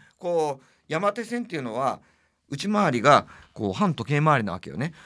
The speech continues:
そっちしか乗らないで、そんなわけないだろ？ちょっと考えてくれよ。<laughs> 一瞬ね、乗りましたけども、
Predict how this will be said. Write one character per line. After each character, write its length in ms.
そ 140
っ 20
ち 160
し 80
か 100
乗 120
ら 100
な 60
い 40
で、 60
そ 240
ん 80
な 120
わ 80
け 120
な 220
い 60
だ 100
ろ？ 280
ち 100
ょ 80
っ 40
と 160
考 220
え 40
て 120
く 80
れ 60
よ。 160
<laughs> 40
一 80
瞬 300
ね、 180
乗 180
り 80
ま 120
し 60
た 100
け 120
ど 80
も、 200